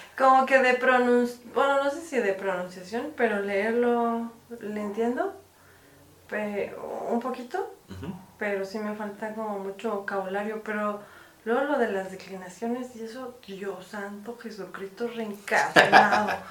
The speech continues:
Speaker 2: <laughs>
Speaker 1: Cuando fui, no, no, no, o sea,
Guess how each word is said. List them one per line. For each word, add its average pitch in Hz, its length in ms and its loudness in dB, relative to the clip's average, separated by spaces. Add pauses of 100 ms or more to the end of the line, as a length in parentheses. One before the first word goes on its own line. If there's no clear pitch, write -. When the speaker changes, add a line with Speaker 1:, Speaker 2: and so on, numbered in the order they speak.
Speaker 2:
<laughs> - 280 -20
Speaker 1:
Cuando 226 500 6
fui, 254 360 0 (680)
no, 277 400 2
no, 277 180 0
no, 277 200 -2
o 277 160 4
sea, 277 320 4